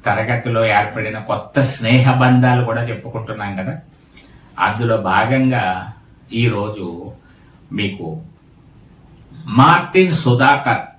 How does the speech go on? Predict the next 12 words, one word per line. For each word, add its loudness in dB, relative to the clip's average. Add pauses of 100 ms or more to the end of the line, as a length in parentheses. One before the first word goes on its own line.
(160)
అనేటువంటి -6
ఒక -2
ఫ్రెండ్ని -2
పరిచయం -10
చేస్తా. -16 (2000)
మార్టిన్ 2
సుధాకర్ -6 (1900)
ఎక్కడి 0
నుంచి 0
వచ్చాడో -2
తెలియదు, -8
కానీ -8